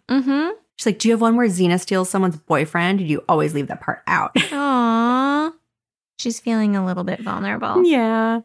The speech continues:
Speaker 1: And Gabby's like, "Don't worry. Xena will fix it. It's
Speaker 2: Yeah.
Speaker 1: not a problem."
Speaker 2: Well, she said Xena has more integrity in that way than anyone I've ever met.
Speaker 1: Aw, that's nice.
Speaker 2: I know.
Speaker 1: But then Howard comes in.
Speaker 2: Oh my God. I
Speaker 1: And
Speaker 2: think
Speaker 1: he's
Speaker 2: he's
Speaker 1: like, "I'm sorry, but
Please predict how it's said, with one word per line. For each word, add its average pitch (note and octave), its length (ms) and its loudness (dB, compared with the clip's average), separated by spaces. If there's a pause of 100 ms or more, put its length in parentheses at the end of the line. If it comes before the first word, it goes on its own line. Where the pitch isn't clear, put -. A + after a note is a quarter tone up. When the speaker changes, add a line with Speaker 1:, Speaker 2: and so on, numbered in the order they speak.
(220)
Speaker 1:
And G#3+ 80 0
Gabby's G#3+ 340 -2
like, A3 200 -4
"Don't D4+ 340 -2
worry. G#3 720 2
Xena B3 320 0
will B3+ 100 0
fix - 340 -8
it. A3+ 340 -6
It's A3 100 -10
Speaker 2:
Yeah. C#4+ 100 2
Speaker 1:
not A3 220 2
a G#3 60 -4
problem." C4 480 -4
Speaker 2:
Well, C4 100 4
she B3+ 200 0
said B3 240 2
Xena A3 300 2
has G#3 220 2
more G3+ 340 4
integrity F#3+ 680 2 (120)
in F3+ 140 2
that E3+ 200 2
way D#3+ 220 2
than - 220 -2
anyone D#3+ 340 0
I've - 100 -4
ever - 240 -4
met. - 320 -10
Speaker 1:
Aw, A#3+ 840 0 (260)
that's - 280 -6
nice. F3+ 440 2
Speaker 2:
I F#3+ 100 4
know. G3+ 420 -2 (580)
Speaker 1:
But A3+ 180 -6
then A#3+ 520 4
Howard C#4 520 4
comes G#3+ 320 2
in. G3 320 2
Speaker 2:
Oh - 80 4
my A3+ 140 4
God. - 400 -4
I F3+ 40 2
Speaker 1:
And F3 60 2
Speaker 2:
think D#3+ 120 2
Speaker 1:
he's G3 140 2
Speaker 2:
he's D#3 100 -6
Speaker 1:
like, G#3+ 380 0
"I'm A#3 220 2
sorry, G3 680 0
but F3+ 760 0